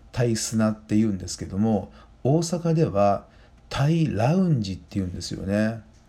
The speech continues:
まあ、ここ行きました。ここもワイワイタイランドでホームページ長いんですよ。もうね、九年、丸九年。で、今年の五月かな、六月で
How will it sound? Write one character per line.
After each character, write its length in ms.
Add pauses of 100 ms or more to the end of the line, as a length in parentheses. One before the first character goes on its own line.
(840)
ま 280
あ、 80
こ 120
こ 100
行 100
き 80
ま 120
し 100
た。 160 (300)
こ 160
こ 160
も 440 (120)
ワ 200
イ 80
ワ 160
イ 80
タ 160
イ 40
ラ 80
ン 100
ド 60
で 60
ホ 180
ー 20
ム 120
ペ 160
ー 20
ジ 160
長 240
い 60
ん 40
で 80
す 140
よ。 180 (440)
も 260
う 20
ね、 320 (260)
九 320
年、 320 (720)
丸 280
九 220
年。 240 (400)
で、 100
今 160
年 320
の 360 (640)
五 220
月 340
か 140
な、 160
六 220
月 280
で 380